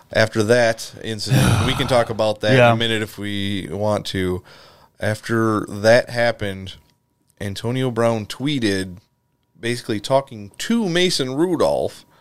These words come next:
Speaker 1: saying, "I got your back," and he tweeted a picture of him when he kicked the punter
Speaker 2: Oh
Speaker 1: in
Speaker 2: my
Speaker 1: the
Speaker 2: gosh.
Speaker 1: face.
Speaker 2: Oh my gosh.
Speaker 1: And that was against the Browns.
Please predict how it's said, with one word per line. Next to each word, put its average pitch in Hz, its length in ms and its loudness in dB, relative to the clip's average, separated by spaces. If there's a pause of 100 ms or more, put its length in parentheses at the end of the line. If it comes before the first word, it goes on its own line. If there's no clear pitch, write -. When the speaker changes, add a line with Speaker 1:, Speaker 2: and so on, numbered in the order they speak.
(140)
Speaker 1:
saying, 113 500 -4
"I 123 140 2
got 123 240 2
your 101 120 -10
back," 95 600 0 (260)
and 110 120 -2
he 98 140 -6 (120)
tweeted 208 580 -4
a 170 60 2
picture 170 580 0
of 117 180 0
him 139 400 2 (240)
when 127 240 -4
he 131 260 -14 (400)
kicked - 440 -6 (200)
the 143 180 -4 (340)
punter 254 460 2
Speaker 2:
Oh 123 180 6
Speaker 1:
in 113 60 6
Speaker 2:
my 101 80 4
Speaker 1:
the 95 60 0
Speaker 2:
gosh. 98 340 0
Speaker 1:
face. - 300 -8
Speaker 2:
Oh 123 240 2
my 92 100 -2
gosh. 85 340 -4
Speaker 1:
And 139 120 -2
that 139 160 0
was 135 140 -4
against 117 340 -8
the 110 80 0
Browns. 90 560 -2